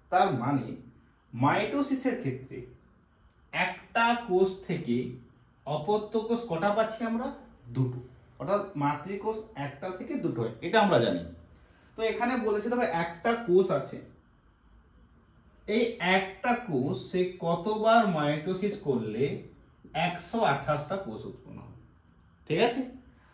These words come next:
তো যেটা জানলাম কি, প্রতিবার বিভাজনে into two করে বাড়ছে। কেন? just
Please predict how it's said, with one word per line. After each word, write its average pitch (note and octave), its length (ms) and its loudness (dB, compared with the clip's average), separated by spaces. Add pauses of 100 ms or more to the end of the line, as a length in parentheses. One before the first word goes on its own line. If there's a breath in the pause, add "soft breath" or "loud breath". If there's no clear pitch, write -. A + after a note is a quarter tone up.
তো A3 40 -2 (140)
যেটা G3 240 2
জানলাম A#3+ 300 2
কি, C4+ 80 6 (200)
প্রতিবার C4 600 6 (100)
বিভাজনে F#3 580 4 (400)
into A3+ 320 0 (260)
two B3+ 100 -2 (200)
করে G3 160 4 (100)
বাড়ছে। - 340 -2 (1040 soft breath)
কেন? G#3+ 140 2 (480)
just G3+ 140 -2